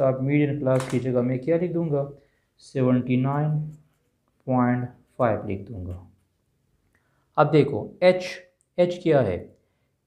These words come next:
एच हमारे पास है width of class, median class interval। सेवेंटी नाइन पॉइंट फ़ाइव और एटी नाइन पॉइंट फ़ाइव के दरमियान कितना फ़र्क है, इसको width कहते हैं। तो आप लोग एटी नाइन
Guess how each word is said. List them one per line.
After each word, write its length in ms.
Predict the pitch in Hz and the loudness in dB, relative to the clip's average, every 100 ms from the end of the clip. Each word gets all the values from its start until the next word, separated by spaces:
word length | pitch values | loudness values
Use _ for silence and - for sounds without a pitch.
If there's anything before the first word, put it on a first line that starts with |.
| _ - | _ 0
एच 300 | 214 208 - - | 0 0 -8 -6
हमारे 280 | 151 170 180 | 0 2 4
पास 440 | 180 151 156 151 160 | 4 6 4 2 4
है 140 | 156 147 - 151 123 | 4 4 -4 -10 2
width 360 | 147 160 156 - _ _ - | 4 4 0 -12 _ _ -2
of 200 | 135 135 | 0 0
class, 380 | - 135 135 143 - 143 | 2 6 6 4 -2 -4
median 320 | 135 147 143 135 | 0 0 0 0
class 200 | 123 123 | 0 0
interval। 460 | 120 113 98 101 101 - _ _ _ _ | -2 -2 -2 -6 -10 -18 _ _ _ _
सेवेंटी 440 | - 151 151 151 | 0 2 4 2
नाइन 240 | 160 180 185 | 0 0 0
पॉइंट 320 | 165 143 135 | 0 2 2
फ़ाइव 420 | 135 156 156 147 147 - | 0 2 2 2 -2 0
और 260 | 131 131 135 | 2 2 -2
एटी 220 | 135 135 | -2 -2
नाइन 300 | 143 151 151 - | 0 0 -2 -2
पॉइंट 340 | 127 127 123 | -2 0 0
फ़ाइव 220 | 135 139 143 | 2 2 2
के 80 | - | -4
दरमियान 460 | 127 123 120 131 131 | -4 -2 0 0 -2
कितना 480 | 131 147 147 135 131 123 - | 0 0 0 -4 -2 -4 -2
फ़र्क 320 | 127 113 107 - | 2 2 0 -6
है, 180 | - 90 - - | -10 -10 -12 -6
इसको 480 | 156 156 156 147 120 | -6 -6 0 0 0
width 420 | 110 135 135 135 | 2 2 0 -4
कहते 280 | 117 98 101 | -6 -6 -6
हैं। 220 | 85 87 87 _ _ _ _ _ _ | -8 -10 -14 _ _ _ _ _ _
तो 60 | - | 2
आप 240 | 135 135 139 | 4 4 2
लोग 400 | 135 143 139 147 | -2 -2 -2 -4
एटी 280 | 135 131 123 | -2 -2 -2
नाइन 400 | 123 127 135 139 | -2 -2 -2 -4